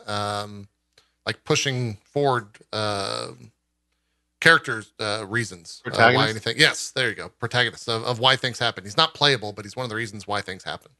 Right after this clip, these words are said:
Speaker 1: Um, and Pym particles are in this game, and they kinda use it for that very reason, Zeke.
Speaker 2: Okay.
Speaker 1: Um, but, yeah, I, I wouldn't be surprised if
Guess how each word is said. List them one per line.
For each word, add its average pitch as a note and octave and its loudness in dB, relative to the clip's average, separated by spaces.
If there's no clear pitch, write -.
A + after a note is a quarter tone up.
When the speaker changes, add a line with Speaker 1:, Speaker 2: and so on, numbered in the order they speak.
Speaker 1:
Um, A2 -4
and A#2+ -4
Pym C#3+ 2
particles B2+ 0
are A#2+ 0
in B2 -2
this G#2 -8
game, G2 -6
and F#2+ -12
they G2+ -6
kinda A2 -2
use G#2 -6
it G#2+ -4
for A2+ -2
that A2 0
very A2+ 0
reason, F2 -6
Zeke. - -16
Speaker 2:
Okay. G2+ -2
Speaker 1:
Um, G#2 -2
but, A#2 0
yeah, G#3 6
I, D3 2
I C3+ 4
wouldn't F#3+ 4
be F3+ 4
surprised E3 4
if - -4